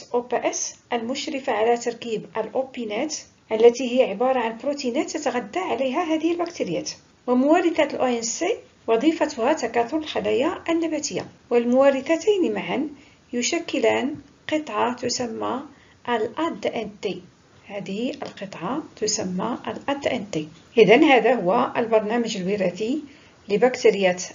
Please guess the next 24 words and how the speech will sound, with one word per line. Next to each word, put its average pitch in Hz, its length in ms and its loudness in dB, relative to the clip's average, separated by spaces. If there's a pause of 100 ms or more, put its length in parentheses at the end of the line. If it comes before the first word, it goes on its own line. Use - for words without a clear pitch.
(140)
التي، - 540 -2 (360)
أي 202 120 -4
الأغروبكتيريوم 202 920 -2
تيميفاسينس 220 920 -6 (180)
صبغي 190 640 -2
بالإضافة 214 560 -2
إلى 180 420 -4 (160)
بلاسميد 208 500 -2
التائي. - 440 0 (720)
إذن 202 120 6
تحدث 262 400 6
هذه 220 640 4
البكتيريا، 190 720 0 (360)
أي 180 40 -2
الأغروبكتيريوم 180 880 0
تيميفاسينس، 190 880 -2 (240)
جرب 269 340 4
السنخ 381 500 0
عند 262 260 2 (280)
النباتات، 285 600 2 (440)
وذلك 294 440 6
من 269 180 -2
خلال 247 460 2
تسللها 240 840 -4